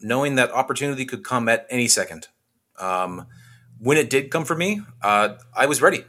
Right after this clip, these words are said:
I had a website ready to go, and I had a collaborator that I synced up well with because I was very willing to, uh, trust him. And I would, were, was doing things, even creative things, that may, maybe weren't necessarily in my creative zone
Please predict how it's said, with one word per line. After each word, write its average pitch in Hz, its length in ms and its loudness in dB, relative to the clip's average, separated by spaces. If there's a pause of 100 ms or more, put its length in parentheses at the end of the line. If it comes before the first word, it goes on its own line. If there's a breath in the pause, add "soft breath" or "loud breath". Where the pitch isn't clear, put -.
I 107 60 -2
had 110 80 0
a 107 40 0
website 120 340 0
ready 123 160 -2
to 110 60 -10
go, 127 360 2
and 101 400 -2 (140)
I 113 80 0
had 117 80 2
a 113 60 0
collaborator 127 680 0
that 98 320 -2
I 113 280 -4
synced 127 320 -2
up 95 140 -4
well 101 180 -2
with 175 240 -8
because 101 540 -4 (580 soft breath)
I 120 260 6
was 127 380 -4 (260)
very 123 400 4
willing 131 380 -2 (120)
to, 131 380 -6 (800)
uh, 123 180 2 (640)
trust - 260 4
him. 90 140 -8 (840)
And 110 520 2
I 113 320 6
would, 117 320 -10
were, 113 180 -8 (100)
was 101 160 -10
doing 117 300 -2
things, 131 320 -2
even 135 160 -2
creative 156 300 0
things, 98 320 -4
that 98 220 -4
may, 107 260 -6
maybe 101 180 -6
weren't 98 320 -6
necessarily 107 400 -6
in 110 60 -4
my 107 160 0
creative 104 360 -4
zone 147 340 -4